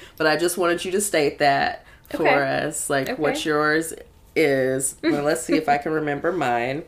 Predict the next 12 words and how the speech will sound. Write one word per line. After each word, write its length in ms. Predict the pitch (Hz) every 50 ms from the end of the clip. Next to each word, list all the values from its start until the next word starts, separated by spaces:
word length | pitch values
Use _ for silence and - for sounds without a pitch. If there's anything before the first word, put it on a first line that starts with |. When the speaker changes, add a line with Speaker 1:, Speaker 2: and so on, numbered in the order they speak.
| - - - - - - - - -
Speaker 1:
I 180 | - 131 143 160
am 180 | 165 160 170
a 100 | 180 208
generator. 880 | 226 208 185 160 151 131 127 127 120 120 120 127 113 117 147 180 220 214 - - - - - - - - - -
Um, 400 | - 143 135 135 127 127 123 123
Speaker 2:
Okay. 360 | 127 123 123 123 165 190 254 - - _ _ _ _ _ _ _ _ _ _ _ _ - _ _ - _ _ _ - _ _ _ _ _ _ _ -
Speaker 1:
I 140 | - 131 131
am 220 | 131 127 131 135
a 280 | 131 135 131 131 131 - - - - - -
two 240 | - - 220 208 226
four 320 | - - - 196 202 226
profile. 1040 | 233 - - 175 151 139 139 139 - - - - - - 107 - - - - 180 -